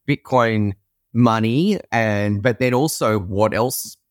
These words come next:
comes after money, 'cause money's really far down the priority stack, like, right embedded into our subconscious almost. Like, you wake up every day, you need money. Like, I didn't invite you to Earth. You came here,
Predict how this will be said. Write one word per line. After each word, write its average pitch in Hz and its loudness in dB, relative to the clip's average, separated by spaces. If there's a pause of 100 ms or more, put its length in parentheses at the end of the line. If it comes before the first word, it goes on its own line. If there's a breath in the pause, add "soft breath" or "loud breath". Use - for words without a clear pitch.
(120)
comes 117 0
after 165 2
money, 87 0
'cause 117 -4
money's 165 2
really 190 0
far 151 2
down 139 0
the 127 0
priority 113 2
stack, - -6
like, 104 0
right 135 2
embedded 120 -2
into 110 0
our 98 4
subconscious 107 -4
almost. 87 -6 (200)
Like, 151 2
you 160 4
wake 185 2
up 165 -2
every 143 0
day, 120 -4 (220)
you 139 4
need 175 2
money. 135 0 (240)
Like, 110 -4 (320)
I 147 2
didn't 180 4
invite 135 4
you 156 -2
to 131 2
Earth. 160 0
You 127 -4
came 147 -2
here, 165 0